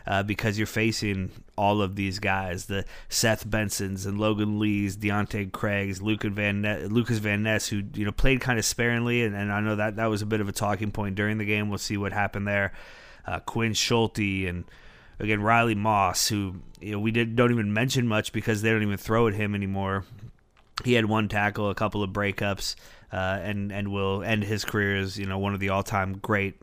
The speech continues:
defensive backs in, in Iowa history. Uh, you had Wampa and DeJean both have those pick sixes. I loved the way that Cooper handled himself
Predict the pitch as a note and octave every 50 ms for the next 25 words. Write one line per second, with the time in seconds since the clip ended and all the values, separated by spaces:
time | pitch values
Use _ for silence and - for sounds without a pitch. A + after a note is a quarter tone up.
0 | - _ - A2+ A2 G#2 G#2+ G2+ - G#2+ G2 F#2+ G2+ F#2 F#2+ F#2+ G2 F#2+ F2+ -
1 | - F#2+ F#2 F#2 F#2 - - G2 F#2+ F#2+ G2 F#2+ F#2 F#2+ G#2+ G#2 G2+ - - -
2 | G#2 F2+ F2 - - - - - - - - - - - - F#2 F#2+ G2 G2+ G2+
3 | G#2+ G#2+ G#2+ G#2 G#2 A2 A#2 A#2+ A2+ - B2 A2+ A2+ G#2+ G#2+ G#2 G#2 G#2+ G2 F#2+
4 | A2 A2 A2 A2 G#2+ G#2+ G#2+ G#2 G2+ - G#2+ G#2 G2 G2 F#2+ - - - - F#2+
5 | - - - - A2+ G#2+ - - A2+ A2+ A2 G#2 A2+ D2 G2+ A2 G#2+ G#2+ G#2+ G#2+
6 | G#2+ A2+ A#2 A2+ A2+ G#2+ G#2 A2+ G#2+ G#2+ G#2+ G#2+ G#2+ G2+ - - A2+ G#2+ - A2
7 | A2+ G#2 G#2 G#2+ G#2+ G#2 G#2 G#2+ G2+ F#2+ A2 G#2+ F#2+ - - G2+ G2+ G#2 - -
8 | -